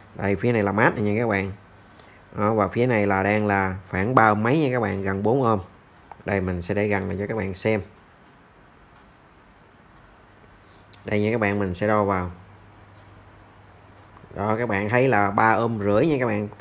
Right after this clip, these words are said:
tầm khoảng ba ohm rưỡi nè. Đó. Tại khu vực này.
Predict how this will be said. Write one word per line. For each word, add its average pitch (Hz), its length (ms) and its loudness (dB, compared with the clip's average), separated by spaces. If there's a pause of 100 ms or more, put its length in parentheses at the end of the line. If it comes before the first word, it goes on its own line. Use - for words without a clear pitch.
(220)
tầm 104 180 0
khoảng 107 200 0
ba 117 120 4
ohm 107 160 0
rưỡi 101 260 2
nè. 113 100 0 (920)
Đó. 101 400 2 (2000)
Tại 104 140 -6
khu 101 120 -4
vực 98 160 -4
này. 98 260 -2